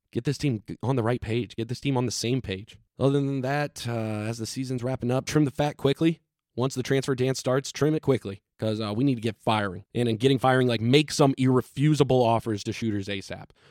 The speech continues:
Mac at Harvard, you know, Clary, barring some crimes, Kanye Clary <laughs> just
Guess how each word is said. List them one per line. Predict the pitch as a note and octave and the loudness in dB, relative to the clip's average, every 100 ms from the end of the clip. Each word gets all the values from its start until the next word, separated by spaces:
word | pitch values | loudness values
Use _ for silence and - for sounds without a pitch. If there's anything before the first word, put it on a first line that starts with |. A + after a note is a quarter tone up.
| - | -6
Mac | B2 D3 | -2 -2
at | C3+ | -2
Harvard, | C3 A#2+ A#2 A2+ A2+ _ _ | 0 0 0 -2 -4 _ _
you | A#2 | -2
know, | A#2+ | -2
Clary, | - C3 C3 | 2 2 2
barring | B2 A#2 C#3 D3 | 2 2 4 4
some | C#3 C3 | 0 0
crimes, | C3 C3 C3+ - | 0 0 0 -2
Kanye | C3 B2+ A#2 | -4 -2 -2
Clary | C3+ C3+ | -2 0
<laughs> | |
just | B2 B2 - | -2 -4 -4